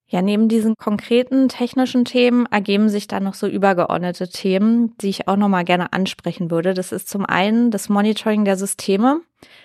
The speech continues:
Monitoring ist immer wichtig und hat immer einen Benefit, aber insbesondere bei diesem Setup, wo wir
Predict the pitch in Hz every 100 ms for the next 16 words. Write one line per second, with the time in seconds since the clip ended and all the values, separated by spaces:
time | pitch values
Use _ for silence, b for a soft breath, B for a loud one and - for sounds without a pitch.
0 | b b - 196 214 240 220 196 196 -
1 | _ 202 240 269 269 - 285 285 - 190
2 | 190 - - - 233 262 240 240 240 240
3 | 240 233 b b b 190 185 220 226 220
4 | 196 196 202 190 185 196 202 185 233 -
5 | 226 208 202 190 190 185 175